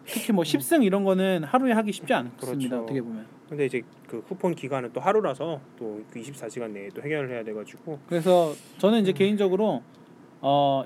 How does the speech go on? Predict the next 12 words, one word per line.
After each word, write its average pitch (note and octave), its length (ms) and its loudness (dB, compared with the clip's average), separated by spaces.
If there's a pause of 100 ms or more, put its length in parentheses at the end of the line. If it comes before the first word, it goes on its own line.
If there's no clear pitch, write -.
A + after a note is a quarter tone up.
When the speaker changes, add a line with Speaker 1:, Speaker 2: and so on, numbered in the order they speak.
(120)
Speaker 1:
인터넷 G3+ 320 4
아레-, F3 560 4
아레나 D#3 580 2 (200)
Speaker 2:
네. C#3+ 160 0
Speaker 1:
듀얼용 E3+ 520 6
버짓 E3 260 4
덱을, D3+ 360 2
Speaker 2:
음. E3 220 0
Speaker 1:
이번에는 E3 440 4
제가 C#3+ 260 2
버짓 D3 280 -4
덱을 D3+ 380 2